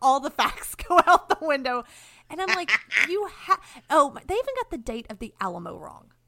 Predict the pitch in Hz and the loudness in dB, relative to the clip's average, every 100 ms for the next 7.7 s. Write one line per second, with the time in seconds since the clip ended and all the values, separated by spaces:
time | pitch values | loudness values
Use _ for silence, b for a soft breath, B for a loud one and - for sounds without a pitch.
0 | _ _ _ _ _ _ _ 254 285 277 | _ _ _ _ _ _ _ -6 -6 -4
1 | 277 - 269 269 247 233 - - 339 339 | -8 -4 -4 -2 -6 -6 -8 -8 -10 -10
2 | 202 - 202 214 226 254 285 _ - 247 | -14 -16 -18 -14 -12 -12 -12 _ -14 -12
3 | 233 233 - 262 240 359 - 285 285 - | -12 -14 -14 -16 -14 -16 -16 -12 -14 -14
4 | - 220 - - 269 269 - - B B | -18 -18 -20 -20 -16 -16 -16 -20 B B
5 | 480 523 554 427 466 523 659 587 453 349 | -2 0 0 -4 -6 -8 -10 -10 -8 -6
6 | 330 240 196 208 214 - 214 220 185 - | -6 -8 -10 -6 -6 -8 -4 -2 -2 -6
7 | 180 B B B B - | -14 B B B B -10